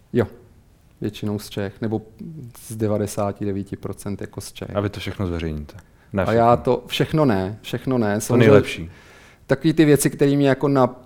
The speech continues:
Speaker 1: první pohled zaujmou, že vidím, že to má jako potenciál zaujmout jako to publikum. Prostě když je tam fotka, která vám přijde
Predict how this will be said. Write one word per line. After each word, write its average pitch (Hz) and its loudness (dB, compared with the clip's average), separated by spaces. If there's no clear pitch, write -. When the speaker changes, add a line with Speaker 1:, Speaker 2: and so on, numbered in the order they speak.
Speaker 1:
první 139 2
pohled 139 2
zaujmou, 131 4
že 131 2
vidím, 127 2
že 127 0
to 127 -2
má 117 2
jako 123 -4
potenciál 113 0
zaujmout 110 -2
jako 107 -4
to 117 -6
publikum. 101 -6
Prostě 95 -10
když 98 -10
je 101 -2
tam 110 -4
fotka, 113 -10
která 107 0
vám 107 -4
přijde 107 -4